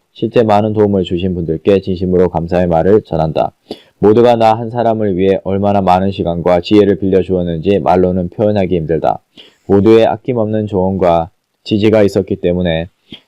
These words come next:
더 멋진 결과가 나올 수 있었다. 나의 이 멋진 여행에 많은 자극을 준 도쿄, 샌프란시스코, 토론토, 뉴욕, 타이베이, 상하이, 시드니, 퀸즐랜드의 거리에도 감사한다.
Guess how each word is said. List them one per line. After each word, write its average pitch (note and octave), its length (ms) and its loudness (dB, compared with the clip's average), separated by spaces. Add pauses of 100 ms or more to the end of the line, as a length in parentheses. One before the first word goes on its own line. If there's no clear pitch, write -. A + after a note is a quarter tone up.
더 A2 100 -2
멋진 G2+ 340 -2
결과가 G2 380 2
나올 F2 260 -2
수 - 160 -4
있었다. C#2 580 -6
나의 F#2 300 0
이 E2+ 160 -2
멋진 G#2 380 -2
여행에 F2+ 500 2
많은 F#2+ 320 0
자극을 F#2 400 0
준 G2 260 -2
도쿄, E2+ 600 -2
샌프란시스코, G#2+ 1040 -2 (140)
토론토, G2 560 -2
뉴욕, F#2+ 380 4 (280)
타이베이, F#2 520 0
상하이, G2 480 0
시드니, F#2 580 -2 (160)
퀸즐랜드의 F#2+ 760 2
거리에도 F#2 420 2
감사한다. D2+ 600 -4